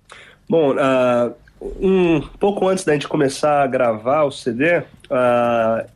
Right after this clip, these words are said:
a gente, normalmente, a gente gosta muito de pesquisar novos artistas, né, pra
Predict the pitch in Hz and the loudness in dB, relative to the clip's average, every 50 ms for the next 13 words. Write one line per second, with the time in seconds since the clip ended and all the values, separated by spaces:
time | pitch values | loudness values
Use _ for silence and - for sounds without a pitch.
0 | _ _ - - 156 170 170 - 202 196 196 196 190 180 185 190 190 190 196 190 | _ _ -4 -2 -2 -2 -2 -2 0 2 2 2 2 0 0 -2 0 -2 -2 -4
1 | - 185 175 175 175 - 175 180 185 185 185 180 190 - 202 196 - - 160 170 | -2 -2 -2 -2 -2 -2 -2 -2 -2 -2 -2 -4 -2 -2 -2 -2 -2 -2 -2 -2
2 | 170 165 170 170 165 165 165 175 185 180 - - 151 143 143 139 135 - 135 120 | 0 0 0 0 0 0 0 0 0 -2 -2 0 0 2 2 0 -2 -4 -6 -2
3 | 135 139 143 139 - 135 123 117 113 110 110 | 0 0 0 0 0 0 0 0 0 -2 -4